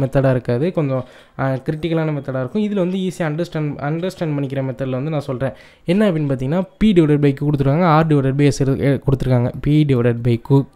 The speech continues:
Q கொடுத்துருக்காங்க, R divided by S. கொடுத்துருக்க ரேஷியோ என்ன, அதாவது கொடுத்துருக்க டிவைடட் என்ன கொடுத்துருக்காங்கன்னா, two by five, சரி, two point five divided by one point five கொடுத்துருக்காங்க. இது வந்து அப்ப ரெண்டுக்குமே காமன். அப்ப நான் இதை எப்படி எழுதிக்கிறேன்னா,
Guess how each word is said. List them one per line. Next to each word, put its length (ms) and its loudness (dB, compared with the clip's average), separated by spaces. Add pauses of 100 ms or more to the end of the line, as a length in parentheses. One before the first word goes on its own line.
Q 120 6
கொடுத்துருக்காங்க, 640 0 (440)
R 240 2
divided 320 -2
by 160 2
S. 200 0
கொடுத்துருக்க 480 2
ரேஷியோ 480 4
என்ன, 180 4
அதாவது 420 2
கொடுத்துருக்க 520 2
டிவைடட் 440 4 (140)
என்ன 200 2
கொடுத்துருக்காங்கன்னா, 540 2 (140)
two 180 6
by 200 4 (100)
five, 280 2 (600)
சரி, 340 2 (260)
two 100 8
point 440 2
five 160 4
divided 240 4
by 120 2
one 160 0
point 260 0
five 40 2
கொடுத்துருக்காங்க. 440 0
இது 180 4
வந்து 200 6
அப்ப 160 6
ரெண்டுக்குமே 540 6
காமன். 340 0
அப்ப 240 -2
நான் 100 2
இதை 160 2
எப்படி 340 0
எழுதிக்கிறேன்னா, 800 -2